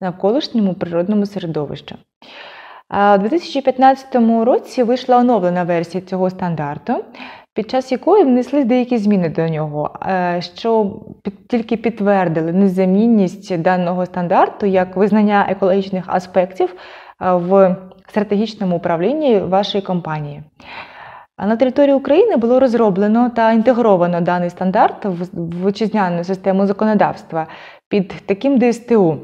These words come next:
як, е, систему екологічного управління, вимоги та настанови щодо застосування.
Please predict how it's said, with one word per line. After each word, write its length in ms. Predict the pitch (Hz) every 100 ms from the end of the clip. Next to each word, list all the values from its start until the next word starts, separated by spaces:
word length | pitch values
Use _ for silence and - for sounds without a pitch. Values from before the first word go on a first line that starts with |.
| - - - _
як, 360 | 180 190 190 185
е, 200 | 185 175
систему 480 | 185 202 240 220 196
екологічного 760 | 190 196 202 202 - 185 165
управління, 680 | 165 170 165 240 415 311 202
вимоги 580 | 190 175 170 247 302
та 200 | 302 208
настанови 640 | 185 180 180 180 175 240 277
щодо 300 | - 202 214
застосування. 840 | 196 202 202 196 170 147 143 -